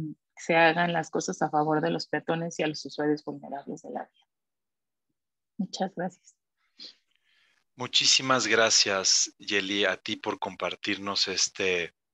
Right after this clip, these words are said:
Speaker 2: pues, este testimonio y como tú bien dices, esperemos que, <clears throat> pues, que no tengamos que más,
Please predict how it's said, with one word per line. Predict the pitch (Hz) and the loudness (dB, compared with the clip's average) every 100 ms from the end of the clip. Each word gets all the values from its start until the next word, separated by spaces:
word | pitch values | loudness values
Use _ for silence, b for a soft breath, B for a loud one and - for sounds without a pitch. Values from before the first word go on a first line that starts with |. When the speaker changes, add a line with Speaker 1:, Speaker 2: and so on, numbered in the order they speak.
| _ _ _ _ - B B B B B B _ _ _ _ _ _ _ | _ _ _ _ -20 B B B B B B _ _ _ _ _ _ _
Speaker 2:
pues, | - 107 | -2 0
este | 110 - 123 | 0 0 0
testimonio | - 110 - 104 110 113 113 113 113 - _ _ | 2 0 -2 -2 0 0 2 0 -2 -6 _ _
y | 107 101 95 | -8 -6 -6
como | - 98 101 | -8 -6 -6
tú | - 113 110 | -2 -2 0
bien | 107 107 107 | -2 -2 -2
dices, | 107 - 113 - - - | 0 2 2 0 0 -2
esperemos | - 92 - 104 107 110 - - - | -4 -4 -2 -4 -2 -2 -2 -2 -4
que, | - 92 87 82 _ - | -4 -2 -4 -8 _ -10
<clears throat> | - - - _ _ - B B B B B B _ _ _ _ _ - | -10 -10 -18 _ _ -20 B B B B B B _ _ _ _ _ -2
pues, | 120 | 0
que | 127 | 0
no | 131 | 0
tengamos | 156 143 139 131 | 0 0 0 2
que | 120 | 2
más, | 110 110 110 - | 2 2 2 2